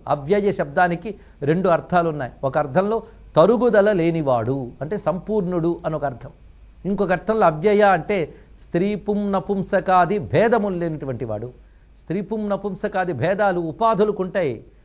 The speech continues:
ఆత్మ అనబడే చైతన్యానికి ఉండవు. అది ఇక్కడ వివరిస్తున్నాడు. ఈ విధంగా సర్వత్రా వ్యాపించి ఉన్న పరబ్రహ్మం నేను, పరమేశ్వరుడు నేను, నా యొక్క మాయాశక్తి చేతనే ఈ జగత్తంతా నడపబడుతూ ఉన్నది అని వివరిస్తూ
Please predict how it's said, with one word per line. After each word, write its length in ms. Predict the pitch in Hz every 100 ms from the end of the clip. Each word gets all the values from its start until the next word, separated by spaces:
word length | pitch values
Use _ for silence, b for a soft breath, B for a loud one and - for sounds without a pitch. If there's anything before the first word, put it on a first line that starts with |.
| b
ఆత్మ 320 | 127 196 - 202
అనబడే 320 | 202 196 190 190
చైతన్యానికి 520 | 196 208 202 185 156
ఉండవు. 260 | 151 117 - -
అది 140 | 151
ఇక్కడ 220 | 196 175
వివరిస్తున్నాడు. 540 | 156 160 160 - 160 131 - b b
ఈ 80 | 156
విధంగా 340 | 170 180 233 208
సర్వత్రా 520 | - 190 208 - 208
వ్యాపించి 540 | 170 180 180 190 -
ఉన్న 140 | 185 170
పరబ్రహ్మం 640 | 156 190 156 196 180 170
నేను, 280 | 165 160 151 b b -
పరమేశ్వరుడు 720 | 143 175 202 202 - 170 156
నేను, 320 | 143 123 107 101 - b b 127
నా 160 | 151
యొక్క 260 | 196 196 185
మాయాశక్తి 840 | 147 139 202 233 220 208 - 190 190
చేతనే 400 | 180 190 226 - B -
ఈ 60 |
జగత్తంతా 760 | 143 170 226 - 190 175 - - B B
నడపబడుతూ 640 | 139 185 185 202 170 170 165
ఉన్నది 380 | 127 104 139 135 - - - - -
అని 120 | 143
వివరిస్తూ 560 | 139 156 185 - 254